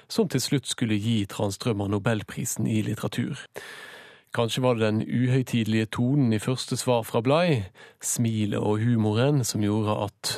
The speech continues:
de to så raskt ble på fornavn med hverandre. Begge de to poetene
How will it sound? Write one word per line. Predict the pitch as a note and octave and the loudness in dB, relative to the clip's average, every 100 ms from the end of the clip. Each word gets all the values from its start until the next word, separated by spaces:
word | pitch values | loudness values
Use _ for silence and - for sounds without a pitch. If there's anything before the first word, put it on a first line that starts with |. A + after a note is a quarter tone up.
| - | -2
de | F#3 | -2
to | - C#3+ A2 | 0 0 0
så | G#2+ - B2 | -2 -4 -2
raskt | A2+ - - | -4 -4 -4
ble | A#2+ | -4
på | G#2 G#2 | -2 -6
fornavn | - G#2+ G#2+ A2+ G#2 G#2+ | -2 0 2 0 0 0
med | G#2+ | 0
hverandre. | G#2 - A#2 B2 B2+ - _ _ - - - | -2 -4 -6 -6 -10 -12 _ _ -20 -20 -12
Begge | A#2 D#3 D#3+ E3 | 0 0 2 0
de | |
to | C#3 E3 - | 2 2 2
poetene | D3+ C#3+ - A#2+ C#3+ | 2 2 -2 0 2